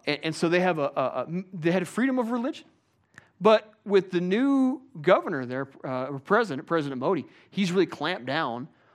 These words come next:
on that. They're trying to maintain their national Hindu identity. And so there was, like, you know, you can't, they, they did things like you can't have public meetings. Uh, th-, they, they back away from that. They put those things in laws, and then they enforce them with the governors. Well,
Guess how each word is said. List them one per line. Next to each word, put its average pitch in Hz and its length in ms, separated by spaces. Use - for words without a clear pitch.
on 170 140
that. 113 100
They're 131 80
trying 156 200
to 143 60
maintain 151 400
their 127 100
national 135 440
Hindu 135 500
identity. 123 440
And 123 100
so 143 160
there 170 140
was, 135 200
like, 117 300
you 131 120
know, 120 280
you 147 100
can't, 185 300
they, 156 140
they 160 160
did 175 180
things 156 220
like 135 140
you 151 100
can't 151 200
have 143 160
public 160 320
meetings. 185 460
Uh, 127 180
th-, 139 220
they, 151 240
they 143 140
back 156 240
away 143 200
from 131 160
that. 104 120
They 117 80
put 143 180
those 143 140
things 131 240
in 117 100
laws, 127 300
and 117 80
then 120 60
they 117 80
enforce 139 340
them 127 80
with 113 140
the 113 60
governors. 127 440
Well, 135 220